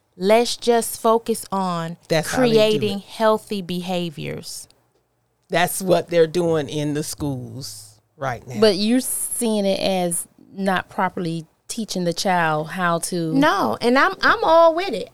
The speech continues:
Speaker 1: I'm with it.
Speaker 3: Okay.
Speaker 1: I'm
Speaker 2: Right.
Speaker 1: with it
Speaker 2: That's
Speaker 1: because,
Speaker 2: how they're
Speaker 1: because you
Speaker 2: doing it
Speaker 1: gotta
Speaker 2: right
Speaker 1: learn
Speaker 2: now.
Speaker 1: creative behaviors, 'cause
Speaker 2: Right.
Speaker 1: here is me sitting down and learning with you what you just described,
Speaker 2: Right.
Speaker 1: right?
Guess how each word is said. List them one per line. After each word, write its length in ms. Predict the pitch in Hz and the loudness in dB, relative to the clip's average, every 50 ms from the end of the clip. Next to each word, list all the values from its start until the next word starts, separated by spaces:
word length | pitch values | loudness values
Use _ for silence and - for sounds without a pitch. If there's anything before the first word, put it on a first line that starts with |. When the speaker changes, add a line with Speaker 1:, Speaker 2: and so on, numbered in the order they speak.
| - | -2
Speaker 1:
I'm 200 | 233 339 415 415 | 0 0 0 2
with 200 | 392 427 - - | 6 6 6 6
it. 20 | - | 6
Speaker 3:
Okay. 260 | - - 208 175 170 190 | 2 0 -2 -4 -4 -2
Speaker 1:
I'm 60 | 165 | 0
Speaker 2:
Right. 260 | 165 - - - - | 2 2 2 2 0
Speaker 1:
with 220 | 311 359 427 466 370 | 0 4 4 6 4
it 200 | - - - 202 | 4 2 2 2
Speaker 2:
That's 140 | 254 294 349 | 4 4 6
Speaker 1:
because, 180 | - 302 285 269 | 6 6 6 6
Speaker 2:
how 160 | 202 190 208 | 4 4 2
they're 180 | 190 202 254 262 | 2 2 2 4
Speaker 1:
because 180 | 196 320 285 262 | 4 4 4 4
you 40 | 269 | 6
Speaker 2:
doing 100 | 247 233 | 6 6
it 40 | 254 | 6
Speaker 1:
gotta 220 | 285 370 453 480 453 | 6 6 4 4 4
Speaker 2:
right 360 | 349 320 277 269 262 262 262 | 4 4 4 4 4 4 4
Speaker 1:
learn 140 | 262 254 233 | 2 2 2
Speaker 2:
now. 60 | 165 - | 0 -2
Speaker 1:
creative 500 | - 294 262 254 247 254 254 240 247 220 | -2 0 4 4 6 6 6 6 6 4
behaviors, 560 | 233 240 247 269 294 320 381 311 277 262 - | 0 -4 -2 2 2 2 2 2 0 -4 0
'cause 180 | - 254 226 185 175 | 2 2 2 2 0
Speaker 2:
Right. 580 | 170 175 185 196 214 226 226 220 220 220 208 | -2 2 4 6 6 8 8 6 6 6 6
Speaker 1:
here 240 | - 160 165 240 254 | 6 6 6 6 4
is 320 | 247 214 202 190 208 196 | 4 0 -4 -6 -6 -4
me 180 | 196 233 240 240 | -2 -2 -2 -2
sitting 460 | - - - - 285 285 349 381 392 339 | -2 -6 -4 0 0 0 0 -2 -2 -2
down 520 | 302 269 254 240 233 226 233 240 277 285 - - - - - | 0 0 0 0 0 -2 -2 -4 -6 -8 -10 -12 -14 -10 -8
and 240 | 202 208 202 202 202 | -6 -6 -6 -4 -2
learning 440 | 208 214 240 277 302 320 320 311 | -2 0 0 0 -2 -4 -4 -4
with 220 | 302 302 302 - - | -6 -8 -8 -8 -8
you 400 | 254 262 247 233 226 226 254 269 _ _ _ _ _ _ _ _ _ _ _ _ | -6 -4 -4 -4 -4 -6 -8 -12 _ _ _ _ _ _ _ _ _ _ _ _
what 280 | - 196 202 202 202 - | -12 -8 -8 -6 -6 -6
you 60 | 254 | -6
just 300 | 214 220 233 233 - - | -2 -2 -2 -2 -4 -8
described, 600 | - 240 240 - - 240 214 190 170 165 160 170 | -10 -10 -8 -4 0 0 0 0 0 -2 -2 -2
Speaker 2:
Right. 120 | 170 175 175 | 0 2 2
Speaker 1:
right? 240 | 185 247 277 285 - | 2 2 0 -4 -6